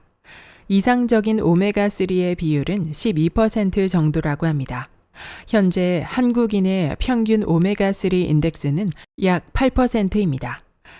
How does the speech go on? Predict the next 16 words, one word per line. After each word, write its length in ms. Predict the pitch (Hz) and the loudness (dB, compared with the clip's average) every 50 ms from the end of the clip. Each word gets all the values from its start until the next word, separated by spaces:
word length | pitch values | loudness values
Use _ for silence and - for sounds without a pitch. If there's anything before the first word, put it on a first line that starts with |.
| - - | -20 -4
하지만 580 | - 269 247 - 247 247 240 240 220 170 - | -2 0 0 2 2 2 2 2 2 0 2
만약 460 | - 175 180 180 185 185 180 165 165 | 2 4 4 4 4 2 2 0 -2
생선을 640 | - - 277 262 254 247 262 247 226 226 220 220 220 | -2 -2 0 0 2 2 2 0 2 2 2 0 0
싫어하거나 760 | - 247 233 233 220 214 208 185 - 165 143 131 123 131 - - | 0 0 2 2 2 2 0 0 -2 -4 -4 -4 -6 -10 -14 -12
채식을 600 | - - 262 240 - - 233 214 214 208 196 170 | 0 2 2 4 4 2 2 2 2 2 0 -2
잘 260 | - - 170 175 165 | -2 -2 -2 -2 -2
안 240 | - - 143 156 165 | -2 -2 0 2 2
하거나 500 | 185 214 202 - 156 139 131 156 190 175 - - - - - - | 2 0 0 -2 -2 -2 -2 -2 -4 -6 -8 -12 -18 -18 -4 0
들기름을 720 | - 185 190 190 - 240 233 226 214 202 208 214 190 143 | 2 2 2 2 0 0 2 2 2 2 2 0 0 0
많이 320 | 135 147 151 156 175 185 143 | 0 2 2 2 2 2 2
안 180 | 143 156 165 | 2 2 4
먹는다면 720 | 180 196 196 196 185 185 175 165 160 143 139 143 170 180 - - _ - - - - | 4 4 4 4 4 2 2 0 -2 -2 -2 -2 -2 -4 -6 -8 _ -20 -16 -4 2
오메가 440 | 180 180 185 208 214 202 214 208 | 2 4 4 4 2 2 2 2
인덱스는 760 | 180 160 165 160 185 180 180 - - 160 151 180 208 185 135 143 | 4 4 4 4 4 2 0 -2 -2 0 0 0 0 -2 -2 -2
현저하게 720 | - 220 254 233 226 240 233 226 226 202 185 190 190 190 190 | 0 0 0 2 4 4 2 4 2 0 0 0 -2 -2 0
떨어집니다. 760 | - 202 202 202 202 - 170 156 139 127 131 123 - - | 0 0 0 0 -2 -2 -2 -4 -4 -4 -6 -8 -10 -10